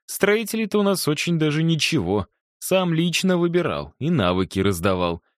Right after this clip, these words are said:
Спасибо Виктору, что объяснил мне. С навыками работает так же, как и со способностями. Если найти два одинаковых и применить поочередно, то в сумме получится второй уровень.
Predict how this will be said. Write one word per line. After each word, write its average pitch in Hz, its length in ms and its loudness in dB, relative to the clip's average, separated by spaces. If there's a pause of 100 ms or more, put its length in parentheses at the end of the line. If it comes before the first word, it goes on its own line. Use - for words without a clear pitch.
(140)
Спасибо 202 480 -2
Виктору, 175 480 -2
что 170 220 0
объяснил 123 540 0
мне. 78 300 -6 (380)
С - 100 -8
навыками 156 520 -2
работает 143 540 -2
так 147 280 -2
же, 110 120 -4
как 139 280 -6
и - 20 -6
со 131 160 -4
способностями. - 960 -4 (360)
Если 104 360 2
найти 101 380 0
два 90 240 0
одинаковых 85 680 -4
и 82 80 -4
применить 90 560 -2
поочередно, 180 680 0 (260)
то 226 140 0
в 180 60 -2
сумме 220 360 0
получится 185 680 0
второй 165 560 0
уровень. 95 480 -2